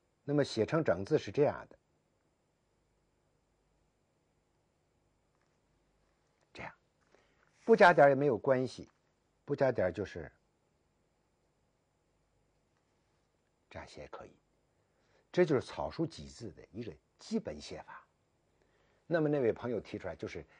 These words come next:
机器的这“机”字啊，啊，这个，这个机，这个，呃，机智勇敢，这个“机”字，啊，应该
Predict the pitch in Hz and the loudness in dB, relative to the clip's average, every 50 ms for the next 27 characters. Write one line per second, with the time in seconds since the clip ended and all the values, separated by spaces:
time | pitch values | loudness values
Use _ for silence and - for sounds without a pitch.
0 | _ _ _ - 165 180 175 151 - - 185 135 101 98 - - 160 175 185 175 | _ _ _ -6 -4 -4 -4 -4 -4 -6 -4 -4 -4 -6 -8 -6 -6 -4 -4 -4
1 | 180 165 - _ - - - - - 139 135 - - - - - - - - - | -6 -12 -16 _ -20 -20 -20 -20 -18 -18 -18 -18 -18 -20 -20 -20 -20 -20 -18 -16
2 | 87 85 82 82 - - - 90 82 78 76 98 - 85 80 - - - 170 175 | -14 -14 -10 -8 -8 -8 -6 -8 -12 -12 -14 -14 -12 -12 -14 -12 -8 -6 -6 -6
3 | - - 110 98 - 117 - 101 95 95 92 95 - _ _ _ _ _ _ _ | -6 -8 -12 -12 -12 -10 -10 -10 -10 -10 -12 -16 -20 _ _ _ _ _ _ _
4 | _ 98 95 90 90 87 85 82 80 - - 196 226 190 202 170 110 123 165 - | _ -12 -8 -8 -8 -8 -8 -10 -12 -6 -2 0 0 0 0 -2 -2 -2 -4 -4
5 | - - - - - - - - 127 127 127 117 - - - _ _ _ _ _ | -6 -10 -10 -14 -16 -16 -16 -12 -10 -10 -10 -10 -12 -16 -20 _ _ _ _ _
6 | _ _ _ _ _ _ _ _ _ _ _ _ _ 185 180 - - _ _ _ | _ _ _ _ _ _ _ _ _ _ _ _ _ -20 -20 -20 -20 _ _ _
7 | 127 131 170 202 208 202 190 175 170 165 170 165 | -8 -4 -2 -2 -2 0 2 4 4 4 2 0